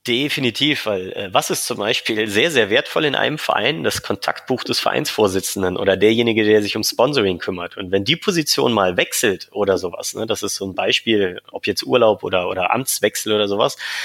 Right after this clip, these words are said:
dann fängst du quasi oftmals wieder bei Null an oder keiner weiß irgendwas. Und wenn das alles irgendwie zentral an einer Stelle organisiert ist und du quasi einfach nur grad die Berechtigung kriegen musst und hast dann Zugriff darauf,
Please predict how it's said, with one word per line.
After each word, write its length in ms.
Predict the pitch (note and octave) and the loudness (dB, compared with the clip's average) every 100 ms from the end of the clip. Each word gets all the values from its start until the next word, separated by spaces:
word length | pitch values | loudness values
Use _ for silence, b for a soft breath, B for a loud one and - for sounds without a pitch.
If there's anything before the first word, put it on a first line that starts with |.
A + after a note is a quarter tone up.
| B B | B B
dann 240 | - A2 A#2 | 0 0 0
fängst 340 | - F3+ - | -2 -2 -4
du 60 | C#3 | -4
quasi 400 | - A2+ C3 C3 | 0 2 2 2
oftmals 420 | - - D3+ - | 0 0 -2 2
wieder 120 | C3 | 2
bei 120 | A#2 | 4
Null 260 | A#2 D3+ F3+ | 4 4 2
an 200 | G2 - | 0 -4
oder 200 | - G#2+ | -6 -6
keiner 460 | - A2 D#3+ E3+ A2+ | -2 -2 0 2 4
weiß 240 | C3 - | 2 2
irgendwas. 640 | D3+ C#3+ F2 - - - | 0 0 -2 -12 -12 -14
Und 160 | - F#2 | -16 -12
wenn 140 | F#2+ | -2
das 180 | G#2+ - | -2 0
alles 320 | - D3 D3 | 0 0 -2
irgendwie 300 | - B2 B2+ | -4 -4 -4
zentral 480 | - A2+ G#2+ A2 D#3 | -2 -4 0 2 4
an 120 | D3 | 2
einer 200 | - A2+ | 0 -2
Stelle 400 | F#2+ - E3 E3 | 0 0 0 2
organisiert 560 | G#2+ G#2 F#2+ F#2+ C3+ F3+ | 2 2 0 0 -2 -2
ist 260 | F3+ - B B - | -2 -2 B B -4
und 240 | A2+ - | -4 -2
du 80 | C3+ | -6
quasi 420 | - C3 A#2+ A2+ | -2 2 2 2
einfach 300 | - B2 B2+ | 0 -2 -2
nur 120 | B2 | -2
grad 260 | - - - | 0 -2 -2
die 60 | G2 | -2
Berechtigung 560 | G2+ F#3 - C3+ A2+ | 0 0 0 0 -2
kriegen 300 | - A#2+ G#2+ | -2 -4 -2
musst 240 | G2+ E3 - | 0 0 -2
und 140 | G#2+ | -4
hast 180 | A#2+ - | -4 -2
dann 140 | G2 | -4
Zugriff 340 | - F3 G#2 - | -4 -2 -2 0
darauf, 400 | G2 G2 - | 0 2 2